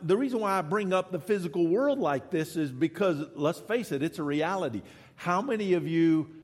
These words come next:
consciously have the physical world on your mind all the time? So does it matter? Are we gonna say, "That's not me"? Or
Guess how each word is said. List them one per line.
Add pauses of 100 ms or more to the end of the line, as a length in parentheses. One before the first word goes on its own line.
(100)
consciously (440)
have
the
physical
world
on
your
mind (360)
all
the
time? (1500)
So
does
it
matter? (1040)
Are
we
gonna
say,
"That's
not
me"? (3000)
Or